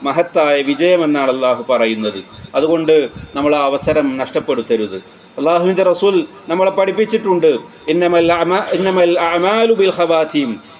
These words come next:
എല്ലാ പ്രവർത്തനങ്ങളുടെയും സ്വീകാര്യത നിശ്ചയിക്കുന്നത് അത് നമ്മൾ എങ്ങനെ പൂർത്തിയാക്കുന്നു, എങ്ങനെ അവസാനിപ്പിക്കുന്നു എന്നതിൻ്റെ അടിസ്ഥാനത്തിലാണ്. ഇപ്പോൾ റമദാൻ വളരെ ആവേശത്തോട് തുട-, കൂടി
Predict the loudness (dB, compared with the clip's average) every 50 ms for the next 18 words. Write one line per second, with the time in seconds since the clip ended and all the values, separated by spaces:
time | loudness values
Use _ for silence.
0 | -4 -2 0 2 2 2 2 2 0 0 0 0 0 0 0 -2 0 0 0 0
1 | 0 -2 0 2 2 2 2 2 2 2 2 0 -2 -4 -6 -8 -6 -4 -2 0
2 | 2 2 2 2 2 2 2 2 0 -2 0 2 0 0 2 0 -2 0 0 2
3 | 2 2 2 0 -2 -4 -14 -18 -6 -4 -2 -2 0 -2 0 0 2 2 2 2
4 | 2 0 -2 -2 0 0 0 -2 -2 -2 -2 -2 -2 -2 0 0 2 2 2 0
5 | -2 -4 -6 -4 -2 0 0 0 0 0 -2 0 0 2 2 2 0 0 0 0
6 | 0 0 -2 -2 -4 -8 -2 -2 -2 0 0 0 2 2 2 0 0 0 0 0
7 | 0 -2 -2 0 0 0 0 0 -2 -2 0 2 0 0 -2 -4 -10 -18 -20 -20
8 | -12 -6 -2 -2 0 0 2 2 2 2 2 2 2 2 2 2 2 2 2 2
9 | 0 0 -2 -2 -4 -4 -2 -2 -2 0 0 0 0 0 -2 -4 -8 -8 -6 -2
10 | -2 -2